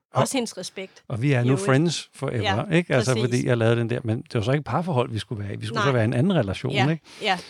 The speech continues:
Speaker 1: Men det der mose, mose, mose, mose.
Speaker 2: Ja.
Speaker 1: Øh, det der med sådan lige at, at møde lidt op og sige, "Så, søster og løgsovs, der stoppede den."
Speaker 2: Ja,
Speaker 1: Altså,
Speaker 2: ja.
Speaker 1: det er der noget, jeg har skulle lære sådan
Speaker 2: Ja.
Speaker 1: i mit, i mit privatliv,
Speaker 2: Ja.
Speaker 1: ikke?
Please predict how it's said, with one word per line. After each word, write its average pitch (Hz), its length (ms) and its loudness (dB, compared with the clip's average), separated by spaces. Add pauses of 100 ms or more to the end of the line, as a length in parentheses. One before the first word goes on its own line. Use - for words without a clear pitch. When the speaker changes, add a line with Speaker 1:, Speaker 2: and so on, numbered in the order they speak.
(180)
Speaker 1:
Men 113 140 -2
det 156 120 0
der 175 160 2
mose, 156 580 0
mose, 165 340 2
mose, 151 340 -2
mose. 143 480 -2 (280)
Speaker 2:
Ja. 151 380 -8
Speaker 1:
Øh, 123 120 0
det 160 100 4
der 185 80 4
med 156 140 2
sådan 151 200 0
lige 165 160 4
at, 160 60 2 (200)
at 135 80 2
møde 120 260 4
lidt 151 160 0
op 123 200 2
og 147 100 -4
sige, 117 200 0
"Så, 156 460 0
søster 135 480 -2
og 120 80 -2
løgsovs, 120 580 -2 (160)
der 160 140 4
stoppede 101 380 -2
den." 95 140 -6 (160)
Speaker 2:
Ja, 185 140 -2
Speaker 1:
Altså, 104 400 -2
Speaker 2:
ja. 175 160 -6 (300)
Speaker 1:
det 131 60 0
er 139 40 4
der 160 60 4
noget, 113 220 4
jeg 110 180 6 (180)
har 135 80 0
skulle - 300 -4
lære - 200 0
sådan 117 220 0
Speaker 2:
Ja. 110 120 2
Speaker 1:
i - 20 4
mit, - 280 -2
i 147 60 0
mit 110 180 0
privatliv, 127 460 -2
Speaker 2:
Ja. 147 120 2
Speaker 1:
ikke? 151 100 0